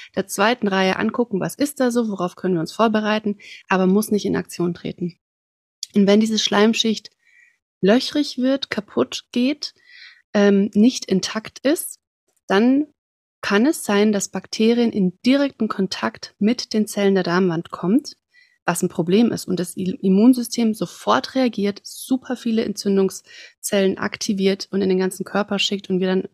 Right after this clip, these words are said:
sehr schnell auch unter chronischen Entzündungen leiden. Und hier kommen jetzt wieder Emulgatoren in das Spiel. Emulgatoren beeinflussen die Zusammensetzung der Schleimschicht und können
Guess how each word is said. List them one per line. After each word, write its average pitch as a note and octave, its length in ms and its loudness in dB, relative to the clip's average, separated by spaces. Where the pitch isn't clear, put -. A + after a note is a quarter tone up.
sehr F#3 180 -4
schnell G3 260 -2
auch F3+ 140 -4
unter F3+ 200 -4
chronischen F#3+ 440 0
Entzündungen G3+ 420 2
leiden. F3 380 0
Und F#3+ 120 6
hier A3+ 160 6
kommen G#3+ 220 0
jetzt G3+ 140 -4
wieder G3 140 0
Emulgatoren F#3+ 600 0
in F3 160 0
das F3 180 -2
Spiel. G3 360 -4
Emulgatoren G3+ 720 4
beeinflussen G#3 720 0
die G3 80 -2
Zusammensetzung F#3+ 760 0
der F3 80 -2
Schleimschicht F3+ 600 -4
und F3 120 -4
können A#3+ 500 4